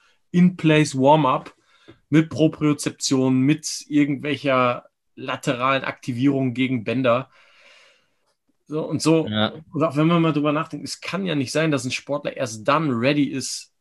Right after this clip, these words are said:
Speaker 1: seinen Sport auszuüben.
Speaker 2: Ja.
Speaker 1: Das ist nicht, sondern langsam anfangen, ein paar Würfe nehmen, Körpertemperatur hochfahren.
Speaker 2: Ja.
Speaker 1: Was ich auch, ich bin Freund von, alle Gelenke mal durchbewegen. Also sagen wir mal, sowas wie ein, ähm, Ausfallschritt, wo du wirklich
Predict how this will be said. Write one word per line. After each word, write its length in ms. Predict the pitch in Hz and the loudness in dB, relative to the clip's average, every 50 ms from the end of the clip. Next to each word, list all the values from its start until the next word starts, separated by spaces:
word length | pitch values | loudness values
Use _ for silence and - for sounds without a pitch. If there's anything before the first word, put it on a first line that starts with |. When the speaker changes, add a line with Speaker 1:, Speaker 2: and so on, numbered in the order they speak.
| _ _ _ _ _ _ _ _ _ | _ _ _ _ _ _ _ _ _
Speaker 1:
seinen 200 | - 113 110 107 | -10 -8 -8 -8
Sport 300 | - - - 139 147 - | -8 -2 0 2 2 2
auszuüben. 480 | - - - - - - 110 110 - _ _ _ _ - | 0 -6 -12 -12 -14 -16 -18 -20 -20 _ _ _ _ -2
Speaker 2:
Ja. 260 | 196 196 117 104 101 - _ _ _ - | 0 0 0 0 -2 -6 _ _ _ -12
Speaker 1:
Das 300 | - 226 214 - - - _ _ _ | -10 -10 -10 -10 -12 -16 _ _ _
ist 160 | - - - | -20 -20 -20
nicht, 180 | 120 117 - - | -20 -20 -18 -14
sondern 420 | - 113 113 117 123 123 120 113 | -12 -10 -8 -8 -8 -10 -8 -4
langsam 400 | 113 131 151 160 143 147 135 - | 0 0 2 4 4 4 2 2
anfangen, 500 | - - 185 180 - - 160 151 147 143 | 0 -4 -4 -4 -4 -4 -4 -2 -2 -4
ein 100 | 127 - | -4 -4
paar 240 | - 131 135 113 110 | -2 0 0 0 2
Würfe 300 | 143 165 160 160 - 147 | 0 0 0 -2 -2 -2
nehmen, 420 | 143 139 143 143 143 143 139 139 | 2 4 4 4 6 4 4 2
Körpertemperatur 920 | - - 139 151 147 151 143 - 147 135 127 - 127 123 - - 139 131 123 | 2 4 4 4 4 2 -2 -2 -2 -2 -2 -4 -6 -8 -4 -2 -2 -2 -2
hochfahren. 640 | 123 120 - - - 123 123 123 123 127 123 - - - - | -2 -4 -8 -4 0 2 2 2 2 0 -4 -8 -12 -8 -4
Speaker 2:
Ja. 300 | 107 107 101 101 - - - _ _ - | 0 2 2 2 0 -2 -8 _ _ -4
Speaker 1:
Was 160 | 135 139 147 | 0 2 4
ich 160 | 165 156 175 | 4 6 4
auch, 160 | 156 - - | 4 2 0
ich 280 | - 143 - - - 131 | -6 -10 -10 -8 -4 -2
bin 140 | 139 135 135 | -2 -2 -2
Freund 380 | - - 131 143 160 165 160 | 0 2 4 4 4 4 2
von, 320 | - - 147 139 143 143 - | 0 0 0 0 0 0 0
alle 240 | - 139 147 156 143 | 2 4 4 6 6
Gelenke 420 | 139 139 135 135 143 143 - 147 | 6 6 6 6 4 2 0 0
mal 200 | 131 131 127 117 | 0 2 2 2
durchbewegen. 640 | 107 131 139 135 - 123 107 101 107 104 98 98 98 | 2 2 0 0 -2 -4 -4 -2 -2 -4 -4 -6 -8
Also 280 | 101 104 101 113 113 107 | -8 -8 -6 -6 -6 -2
sagen 240 | 104 117 117 117 | 0 0 0 0
wir 60 | 117 113 | 0 0
mal, 300 | 113 113 117 117 120 117 | 0 0 0 0 -2 -4
sowas 320 | 107 123 120 123 117 - | -4 -4 -4 -4 -4 -4
wie 120 | 117 117 | -4 -4
ein, 140 | 113 113 113 113 | -2 -2 -4 -4
ähm, 540 | 110 107 107 104 104 104 101 101 98 - _ _ - - | -4 -4 -4 -4 -4 -4 -6 -6 -10 -12 _ _ -8 -4
Ausfallschritt, 800 | 139 135 135 - - 135 127 - - - 127 135 127 - - | -2 -2 -2 -2 -2 -2 -2 -2 -2 -2 -2 -2 -2 -4 -6
wo 60 | 120 | -6
du 140 | 113 110 107 | -6 -4 -4
wirklich 520 | 113 117 - - 120 110 - - - - | -6 -6 -4 -4 -4 -4 -4 -6 -12 -20